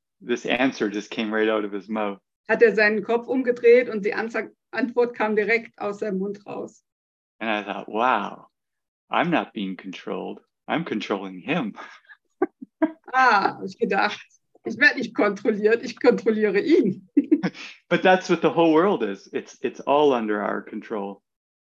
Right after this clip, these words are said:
Speaker 2: Aber das ist, was die ganze Welt ist. Die ist komplett unter unser,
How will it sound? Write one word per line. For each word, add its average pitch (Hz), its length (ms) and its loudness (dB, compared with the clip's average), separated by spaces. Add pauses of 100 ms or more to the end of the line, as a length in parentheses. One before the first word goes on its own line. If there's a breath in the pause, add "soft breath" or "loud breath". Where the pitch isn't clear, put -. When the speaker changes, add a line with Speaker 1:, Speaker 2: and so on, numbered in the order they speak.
(180)
Speaker 2:
Aber 214 100 2
das 233 160 6
ist, 285 220 -6
was 208 160 -6
die 226 80 -6
ganze 208 340 0
Welt 208 240 0
ist. 196 300 -4
Die 196 100 -4
ist - 220 -4
komplett 233 460 2
unter 214 280 -2
unser, 214 480 -6